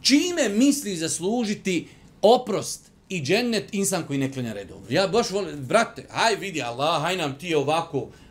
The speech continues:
pusti onu šuplju, čisto srce i to, ba, to, to ne prolazi niđe. Hajmo onako realno, brate, otiđi gore Švabi, kaj Švabo, znaš šta, ja nisam dolazio mjesec dana, pasao, ali vjeruj mi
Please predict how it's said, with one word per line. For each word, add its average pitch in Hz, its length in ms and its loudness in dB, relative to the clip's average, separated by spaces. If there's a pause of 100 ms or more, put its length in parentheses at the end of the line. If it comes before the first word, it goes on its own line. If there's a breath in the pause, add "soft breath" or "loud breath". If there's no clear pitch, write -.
(160 loud breath)
pusti 220 400 0
onu 147 180 0
šuplju, 143 480 -4
čisto 143 380 -6
srce 143 460 -4
i 127 140 -8
to, 160 160 0
ba, 120 100 -4
to, 143 340 0 (260 loud breath)
to 165 120 -2
ne 147 140 0
prolazi 139 440 -2
niđe. 131 320 -4 (380 loud breath)
Hajmo 254 300 4
onako 185 400 -2
realno, 156 500 2
brate, 165 360 0
otiđi 147 400 -6
gore 156 240 2
Švabi, 143 560 2
kaj 165 180 -4
Švabo, 170 340 -2
znaš 151 200 -6
šta, 151 100 -8
ja 143 160 -2
nisam 139 260 -6
dolazio 131 320 -2
mjesec 131 300 -4
dana, 135 200 -4
pasao, 147 260 -2 (260 loud breath)
ali 107 200 -8
vjeruj 156 340 4
mi 98 140 -14